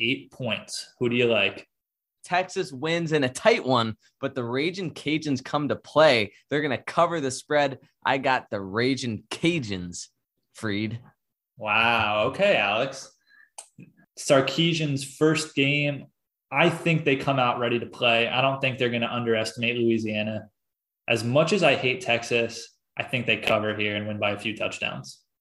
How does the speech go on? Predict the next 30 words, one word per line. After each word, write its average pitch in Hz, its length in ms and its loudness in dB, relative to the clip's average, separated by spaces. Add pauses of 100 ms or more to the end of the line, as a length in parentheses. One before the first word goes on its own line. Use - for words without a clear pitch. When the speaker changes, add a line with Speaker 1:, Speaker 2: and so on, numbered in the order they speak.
(140)
Speaker 2:
All 120 80 2
right, 170 180 0 (100)
moving 147 400 0
on 151 260 4
to, 156 280 4
uh, 147 260 6
the 143 140 -6
next 156 240 -4
pick 180 240 -6
here, 127 280 -4
which 120 220 -8
is 123 520 -2
another 151 320 -2
Texas - 640 -8 (100)
game. 80 340 -6 (120)
Very 110 460 0
Texas. - 760 -10 (260)
Speaker 1:
Yeah, 117 560 2
big 165 200 2
Texas 147 440 0
slate. 110 300 -2 (300)
After 180 800 2
the 131 80 0
Miami-Alabama 127 1300 2
game, 104 440 0 (160)
I 127 200 2
am 143 220 0
going 127 320 0
to, 127 460 -2
hopefully 139 880 2